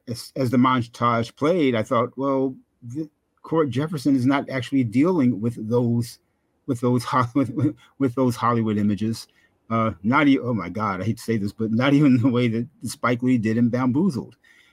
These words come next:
Uh, he's just flashing them on the screen in this, in this easy montage and not actually critiquing them, which I think is, is, is, is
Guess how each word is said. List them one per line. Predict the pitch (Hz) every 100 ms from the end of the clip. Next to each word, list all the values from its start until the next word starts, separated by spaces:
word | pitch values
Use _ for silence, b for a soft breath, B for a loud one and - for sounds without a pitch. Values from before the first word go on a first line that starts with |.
| b -
Uh, | 123 120 120 120 120
he's | 123
just | 120 123
flashing | - 127 139 151 160
them | 135
on | 127
the | 120
screen | - 147 147 123
in | 117 107
this, | 104 -
in | 113
this | 104 107 -
easy | 143 151 127 123
montage | 113 107 104 98 90 98 135 - _ _ _ -
and | 123 123 123 123 - _ _ _ _ _ _ _ _ _ -
not | 254 135 160 -
actually | 139 147 - 147
critiquing | 131 202 214 110
them, | 90 85 - _ _ _ -
which | 139
I | 139
think | 135 165
is, | 151 135 123
is, | 123
is, | - 127 123 117 - _
is | 135 107